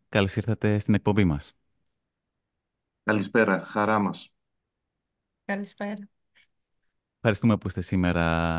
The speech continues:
Speaker 1: μαζί μας. Ε, νομίζω ότι είστε τα κατάλληλα άτομα, ε, για να μας μιλ-, να μιλήσουμε μαζί για το, τη ρητορική μίσους.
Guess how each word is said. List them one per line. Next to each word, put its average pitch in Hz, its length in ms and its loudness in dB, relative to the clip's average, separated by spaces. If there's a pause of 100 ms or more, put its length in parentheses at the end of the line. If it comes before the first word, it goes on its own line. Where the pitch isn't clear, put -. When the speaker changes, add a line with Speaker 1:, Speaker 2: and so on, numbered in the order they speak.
(200)
Speaker 1:
μαζί 90 320 0
μας. 143 320 -4
Ε, 104 200 -4
νομίζω 101 320 -2
ότι 98 180 -6
είστε 98 200 -10
τα 101 80 -6
κατάλληλα 92 580 2
άτομα, 85 560 -2 (440)
ε, 87 340 -2
για 92 120 -2
να 90 100 0
μας 85 220 -4
μιλ-, 90 280 0
να 95 160 2
μιλήσουμε 92 340 2
μαζί 87 300 0
για 82 280 0
το, 80 460 0 (280)
τη 92 100 0
ρητορική 85 440 -2
μίσους. 92 480 -2